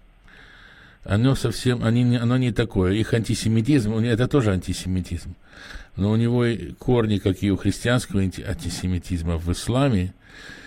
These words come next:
Но там есть нюанс, потому что это, э, как сказать, медаль о двух сторонах. Потому что все в мусульманском мире, все происходит из, из одной книги, из Корана, их, их ментальность.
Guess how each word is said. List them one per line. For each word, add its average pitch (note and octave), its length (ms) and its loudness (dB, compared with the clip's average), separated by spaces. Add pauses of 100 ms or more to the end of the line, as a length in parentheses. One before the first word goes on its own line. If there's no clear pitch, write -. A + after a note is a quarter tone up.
(240)
Но F#2+ 100 0
там C#3 220 4
есть B2+ 260 2
нюанс, A#2 600 4
потому G#2+ 320 0
что - 180 0
это, F#2+ 880 2
э, F2 500 0
как E2+ 140 -4
сказать, F2 400 -2 (520)
медаль G2 680 2
о F#2+ 80 -6
двух F#2 240 0
сторонах. F#2+ 680 -2
Потому F#2 260 -6
что - 180 -6
все G#2+ 400 0 (800)
в F2 140 -4
мусульманском G2 720 0
мире, B2 240 2
все F#2+ 260 -2
происходит F2+ 640 -2
из, - 240 -6
из E2+ 180 -4
одной E2 260 0
книги, E2 360 -2
из D#2 120 -8
Корана, D#2+ 480 0
их, E2 280 -8
их - 220 -8
ментальность. F2 840 0